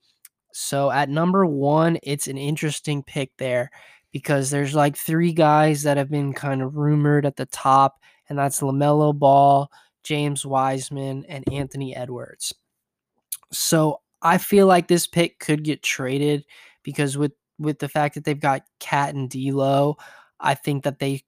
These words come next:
could trade it for somebody that can complement these guys right away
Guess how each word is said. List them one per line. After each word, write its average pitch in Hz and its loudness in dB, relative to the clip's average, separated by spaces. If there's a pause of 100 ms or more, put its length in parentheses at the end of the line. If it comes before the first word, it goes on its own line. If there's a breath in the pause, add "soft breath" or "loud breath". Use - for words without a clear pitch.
(100)
could 143 -6
trade 135 -4
it 135 -8
for 139 -12
somebody 139 -4
that 135 -8
can 139 -6
complement 135 0
these 135 -2
guys 131 0
right 131 4
away 135 2